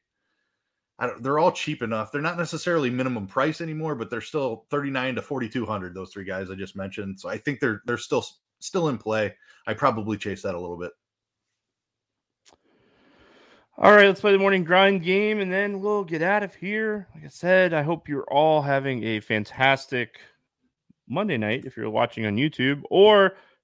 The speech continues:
Speaker 2: Tuesday morning if you're brewing some coffee.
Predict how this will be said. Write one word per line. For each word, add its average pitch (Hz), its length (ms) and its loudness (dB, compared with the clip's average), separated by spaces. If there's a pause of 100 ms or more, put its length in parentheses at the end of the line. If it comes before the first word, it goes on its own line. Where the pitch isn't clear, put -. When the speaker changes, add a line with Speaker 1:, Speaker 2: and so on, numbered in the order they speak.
(160)
Speaker 2:
Tuesday 240 460 6
morning 214 580 4
if 123 180 -2
you're 127 580 0 (120)
brewing 147 360 -6
some - 160 -18
coffee. 143 500 -4